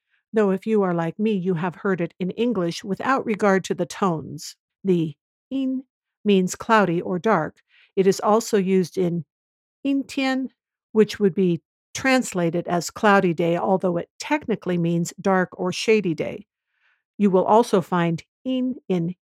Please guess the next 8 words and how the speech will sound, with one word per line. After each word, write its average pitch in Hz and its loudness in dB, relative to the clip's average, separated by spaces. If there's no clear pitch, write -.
阴 254 0
历. 240 0
The 214 6
specific - -2
character 208 0
for 175 -2
cloud 180 2
is 175 -2